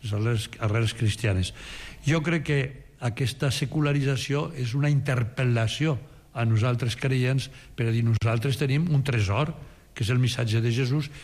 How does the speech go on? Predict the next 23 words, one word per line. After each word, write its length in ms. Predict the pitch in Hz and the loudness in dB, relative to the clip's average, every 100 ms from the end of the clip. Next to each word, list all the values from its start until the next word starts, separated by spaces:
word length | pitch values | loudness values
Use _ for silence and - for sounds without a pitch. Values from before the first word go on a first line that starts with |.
| - - | -8 -2
i 100 | 131 | 0
tenim 320 | 131 170 170 | 2 2 0
que 160 | - 160 | -2 -4
proclamar-lo 1300 | - - - - 147 143 131 120 127 160 160 165 | -6 -20 -20 -2 0 2 2 0 2 0 0 0
i 60 | 165 | 0
presentar-lo 720 | 139 113 107 107 135 139 160 165 - - - - | -2 0 0 0 0 0 0 -4 -14 -20 -14 -4
amb 160 | 113 101 | -2 0
joia, 480 | 120 156 135 131 143 | 2 2 2 0 -2
amb 160 | 120 | -2
esperança 680 | 107 - 107 151 139 143 143 143 - - | -4 -6 -2 0 0 0 -2 -4 -12 -6
i 40 | 113 | -4
amb 160 | 113 | -2
comunió 480 | 143 143 127 135 139 - - - | 2 2 4 2 0 -6 -14 -4
al 80 | 113 | 0
nostre 360 | 135 123 117 95 | 2 2 -2 -2
món". 160 | 87 80 - - - - | -4 -8 -16 -20 -10 -2
I 140 | 135 | 0
aquest 240 | 110 175 - | 0 -2 0
congrés 460 | 175 151 160 131 | 0 2 0 0
va 80 | 147 | 0
en 80 | 143 | 0
aquesta 320 | 123 123 131 | 0 -2 -2
direcció. 480 | 110 104 82 - | 0 0 -2 -6